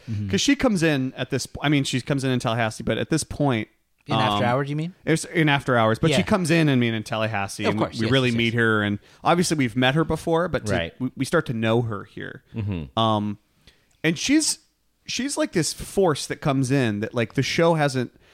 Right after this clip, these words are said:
Speaker 2: she has, she has Dwight energy and, like, a lot of Dwight going on
Speaker 3: Mm-hmm.
Speaker 2: and who she is, I feel like. And so I feel like we just haven't had someone else on The Office who's, who's brought this level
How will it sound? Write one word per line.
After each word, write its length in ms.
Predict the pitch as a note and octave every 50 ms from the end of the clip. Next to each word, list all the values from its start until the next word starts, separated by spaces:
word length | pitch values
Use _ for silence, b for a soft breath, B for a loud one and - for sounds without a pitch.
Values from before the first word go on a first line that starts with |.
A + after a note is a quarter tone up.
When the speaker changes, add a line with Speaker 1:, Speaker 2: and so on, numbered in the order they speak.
| b b
Speaker 2:
she 200 | - - A3 A#3+
has, 380 | F#3+ F3+ A3 A3 A#3+ G#3+ F3+ - - -
she 200 | - - E3+ E3+
has 240 | D#3 E3+ G#3 F3+ C#3+
Dwight 360 | B2+ C3 A#2+ C3 D3 D#3 - -
energy 480 | B2+ C3+ C3+ B2+ A2 - G2 F#2+ - - -
and, 100 | A2 A2
like, 160 | G#2+ G#2+ -
a 80 | - A#2
lot 240 | A#2 A#2+ A#2+ B2+
of 140 | B2 G#2 -
Dwight 320 | - B2 A#2+ A2+ A2+ - -
going 260 | B2 A2+ A2 G#2 G#2+
on 320 | G#2+ G#2 G#2+ A#2+ C#3+ D#3+
Speaker 3:
Mm-hmm. 180 | D#3 C#3 A2+ A#2+
Speaker 2:
and 120 | A#2 A2+
who 120 | A2+ C3 B2
she 220 | - - A#2 A2+
is, 180 | G#2+ A#2+ B2+ C3+
I 60 | C#3+
feel 200 | C3+ - D3 C#3
like. 260 | C#3 D3 D#3+ - - b b b b b b b b b b b b b _
And 120 | - D#3+ E3
so 360 | - - F3+ E3+ E3 - - _ -
I 100 | C#3 D#3+
feel 140 | - - A3+
like 160 | G#3+ G3 -
we 140 | - C#3+ D3
just 160 | C3 D3+ D3 -
haven't 220 | C#3+ C#3+ C#3+ C#3+
had 140 | D3+ C#3+ A#2+
someone 320 | - - D3+ C#3 C3+ B2+ -
else 320 | G#2 B2 A#2+ A#2 - - -
on 120 | A#2+ A#2+ A#2
The 100 | A#2+ -
Office 380 | - G2+ F#2+ - - C3+ -
who's, 200 | - - A#2 G2 G#2+ - _ _ _ _ -
who's 300 | - - - C3 B2+ G#2
brought 500 | A2 - A#2 A#2 A#2 B2 B2+ - - G#2+
this 260 | G2+ A#2+ A#2+ A2+ -
level 560 | - A2 A2 G#2+ A2 G2+ G#2+ G2+ G2 G2 -